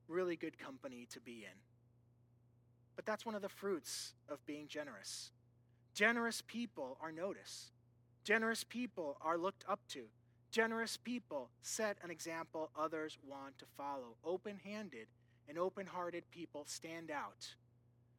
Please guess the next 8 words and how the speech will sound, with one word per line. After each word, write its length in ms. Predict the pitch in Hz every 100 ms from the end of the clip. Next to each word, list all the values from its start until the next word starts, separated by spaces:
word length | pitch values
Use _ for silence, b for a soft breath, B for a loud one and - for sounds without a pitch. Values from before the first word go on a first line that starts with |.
| _ -
because 260 | 170 185
what 120 | 185
they 120 | 196 170
live 340 | 175 202 202
is 100 | 175
an 80 | 165 131 135
admirable 420 | 151 143 - 240
life. 520 | 240 208 - - -